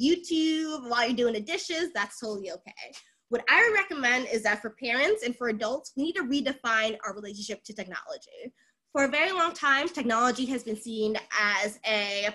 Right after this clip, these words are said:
priority. It's been seen as a luxury. I know my mom told me growing up, "The reason why your grades like that is 'cause you're always on that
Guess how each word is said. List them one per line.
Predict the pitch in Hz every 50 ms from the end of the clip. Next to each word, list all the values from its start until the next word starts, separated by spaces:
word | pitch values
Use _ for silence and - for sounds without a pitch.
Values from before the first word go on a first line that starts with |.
| - -
priority. | - 240 208 202 196 185 190 185 160 147 - 147 156 160 -
It's | 202 208 -
been | 214 214
seen | 240 226 226
as | 226 226 226
a | 214
luxury. | 208 208 202 208 214 214 233 220 - - 147 117 110 123 160 202 220 - - - - - -
I | 226
know | 240 233 233
my | 247 247 254 262 254
mom | 247 240 240
told | 240 - 262 240
me | 226 226
growing | 202 226 220 226 220 220 220
up, | 220 220 220 208 220
"The | 214 214
reason | 254 311 330 277 262
why | 247 247
your | 254 254 247
grades | 208 233 240 254 247 208
like | 226 214 214 226
that | 214 208
is | -
'cause | 269 240 233
you're | 233 226
always | 220 208 214
on | 220 220 220
that | 196 202 208 -